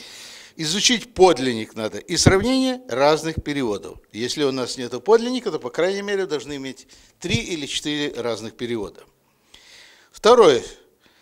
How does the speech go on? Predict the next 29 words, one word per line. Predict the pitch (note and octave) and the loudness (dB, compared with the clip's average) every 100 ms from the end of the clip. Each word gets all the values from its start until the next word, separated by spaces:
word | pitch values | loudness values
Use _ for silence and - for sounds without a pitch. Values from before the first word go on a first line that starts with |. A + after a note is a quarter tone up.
| _ | _
что | - - | -8 -2
мы | E3+ G3+ | 2 4
должны | G3+ E3+ G#3 - | 4 4 0 -4
изучать | G3 E3+ F#3+ A3+ G#3+ | -6 -4 2 4 4
контекст. | - G#3+ G#3+ - E3+ - - - _ _ _ _ _ _ - | 2 0 2 2 4 2 -4 -6 _ _ _ _ _ _ -10
Ни | D3 | -8
в | |
коем | D#3 A#3 | 2 2
случае | A#3 A3 F3 F3+ D3+ | 4 -2 -2 -4 -6
не | F3 C3 F#2 | -6 -6 -8
вырвано. | A#2 D3+ C3+ G#2+ F2 - _ _ _ _ - _ _ _ _ | -8 -6 -4 -8 -16 -20 _ _ _ _ -20 _ _ _ _
А | - B2 | -8 -8
то, | A2 - A3+ G3+ | -8 0 4 4
что | - E3+ | 2 -2
говорится | C#3 D3 C#3 - A#2 | -2 -2 -2 -6 -8
до | A#2+ F#3 | 0 0
того, | F#3 A3+ G#3 C4+ | 2 0 0 -2
и | - C#3+ | -6 -10
что | - G#3+ | -4 -2
говорится, | A#3+ B3 B3 A#3 | -2 -4 -8 -10
что | - B3+ C#4 _ _ _ _ _ _ _ _ - | -6 -8 -8 _ _ _ _ _ _ _ _ -6
после | - A3 - B2 | 4 4 4 -6
того. | A#2 G2 | -6 -6
То | - E3+ | -6 -6
есть | - - _ | -6 -8 _
в | - | -4
контексте. | A3 G#3+ G#3+ G3 - - - _ _ _ _ _ | 0 0 0 -2 -2 -8 -8 _ _ _ _ _
В | - | -6
контексте. | D#3+ D3 C#3 - - | -4 -4 -6 -6 -10